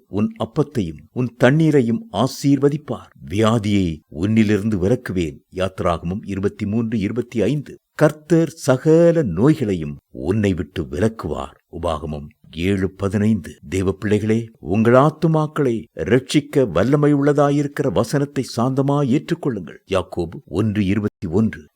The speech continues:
நிச்சயமாகவே தெய்வீக ஆரோக்கியத்தை பெற்றுக்கொள்வீர்கள். உன் நோய்களையெல்லாம் குணமாக்கி, உன் பிராணனை அழிவுக்கு விலக்கி மீட்டு, உன்னை கிருபையினாலும் இரக்கங்களினாலும் முடிசூட்டி,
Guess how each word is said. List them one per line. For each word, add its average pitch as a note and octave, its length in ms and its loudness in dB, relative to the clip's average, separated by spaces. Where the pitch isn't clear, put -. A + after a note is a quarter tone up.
நிச்சயமாகவே F#2+ 1000 0
தெய்வீக A2+ 520 2
ஆரோக்கியத்தை F#2+ 840 -2
பெற்றுக்கொள்வீர்கள். F2+ 920 -4
உன் F#2+ 260 -4
நோய்களையெல்லாம் G#2+ 840 2
குணமாக்கி, A2+ 600 0
உன் G2 320 -6
பிராணனை G#2+ 600 2
அழிவுக்கு A2 640 0
விலக்கி G#2+ 400 -2
மீட்டு, G2 480 -4
உன்னை A#2+ 460 2
கிருபையினாலும் C#3+ 760 0
இரக்கங்களினாலும் A#2 920 0
முடிசூட்டி, E2 640 -10